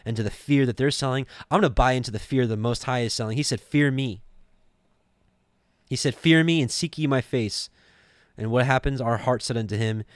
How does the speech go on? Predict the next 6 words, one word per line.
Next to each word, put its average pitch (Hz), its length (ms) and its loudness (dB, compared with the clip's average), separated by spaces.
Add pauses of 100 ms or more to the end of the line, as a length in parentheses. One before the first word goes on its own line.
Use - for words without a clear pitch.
(180)
"Your 113 160 0
face, 123 480 -2
Yahweh, 117 560 0 (240)
will 110 300 0
I 107 160 -2
seek." - 420 -6